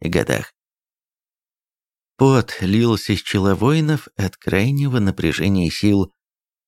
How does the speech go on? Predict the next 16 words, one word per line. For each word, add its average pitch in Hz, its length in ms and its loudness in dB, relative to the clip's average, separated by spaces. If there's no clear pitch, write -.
и 104 100 4
в - 100 -4
то 175 140 0
же 143 160 0
время 139 340 0
пронзительный 127 1000 -2
и 110 260 -2
жгучий 85 720 -4
северный 71 540 -4
ветер 123 360 -2
стеснял 104 560 -2
дыхание, 95 640 -4
мертвил 113 680 2
тело 123 360 0
и 110 120 0
душу, 151 500 -2